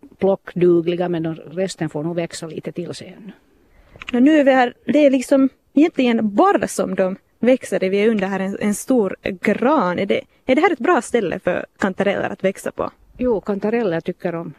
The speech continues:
Speaker 1: om gran, barrträd. Gran speciellt.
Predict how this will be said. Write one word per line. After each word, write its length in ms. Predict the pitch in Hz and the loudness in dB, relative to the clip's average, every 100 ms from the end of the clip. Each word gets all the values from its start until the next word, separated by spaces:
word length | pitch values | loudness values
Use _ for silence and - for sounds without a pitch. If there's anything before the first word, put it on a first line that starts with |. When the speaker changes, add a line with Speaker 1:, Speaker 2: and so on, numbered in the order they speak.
| - | -12
Speaker 1:
om 420 | 165 160 226 233 | -8 -8 -10 -14
gran, 520 | 240 240 196 170 156 139 - _ | -14 -6 -2 -2 -4 -10 -18 _
barrträd. 600 | - 185 165 - - - - _ _ _ _ _ | -8 -6 -6 -8 -12 -14 -18 _ _ _ _ _
Gran 280 | - 190 151 | -6 -4 -6
speciellt. 540 | - 147 - 202 - | -12 -18 -20 -20 -20